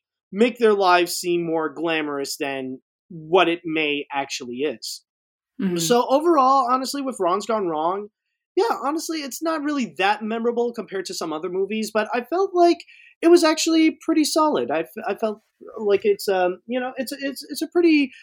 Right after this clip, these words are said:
Speaker 1: um, li-, it, it's worth
Speaker 2: Yeah.
Speaker 1: watching, honestly.
Speaker 2: Yeah,
Speaker 1: Like,
Speaker 2: and
Speaker 1: give
Speaker 2: I'll
Speaker 1: it, give it a
Speaker 2: definitely
Speaker 1: chance.
Speaker 2: be,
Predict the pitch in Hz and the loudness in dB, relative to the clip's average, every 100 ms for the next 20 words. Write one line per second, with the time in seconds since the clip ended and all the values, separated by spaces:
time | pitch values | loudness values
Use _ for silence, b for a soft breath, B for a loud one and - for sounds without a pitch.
0 | B - 208 202 202 - 240 247 269 269 | B 0 4 4 2 -8 -14 -2 0 2
1 | 294 254 254 285 302 226 208 180 - 113 | 2 2 -2 -2 -2 2 4 4 2 -10
2 | - _ _ 131 131 127 123 123 190 - | -12 _ _ -12 -10 -8 -8 0 2 4
3 | 190 311 233 302 381 277 220 208 160 | 2 2 2 4 4 2 -2 -4 -6